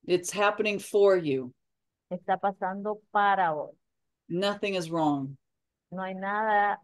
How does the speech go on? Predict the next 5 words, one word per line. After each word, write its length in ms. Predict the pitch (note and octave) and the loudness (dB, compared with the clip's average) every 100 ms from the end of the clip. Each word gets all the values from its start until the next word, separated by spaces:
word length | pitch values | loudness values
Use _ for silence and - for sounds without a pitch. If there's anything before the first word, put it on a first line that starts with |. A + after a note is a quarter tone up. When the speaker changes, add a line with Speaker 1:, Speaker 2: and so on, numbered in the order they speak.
| - | -8
Speaker 2:
erróneo. 520 | F3 F3 E3 D3+ C#3+ _ _ _ _ _ _ - | -6 -4 -6 -8 -16 _ _ _ _ _ _ -6
Speaker 1:
It's 240 | F3 - | -6 -4
maximal 760 | F3+ F#3 G3+ - A3 G#3 G3+ F#3+ | 0 0 0 -2 -2 2 2 4
learning 460 | F#3+ F#3 F#3 F3+ | 2 2 -2 -4
potential. 720 | F#3 F#3 G3 E3 D#3+ C3+ C3+ | -6 -8 -4 -4 -2 -4 -4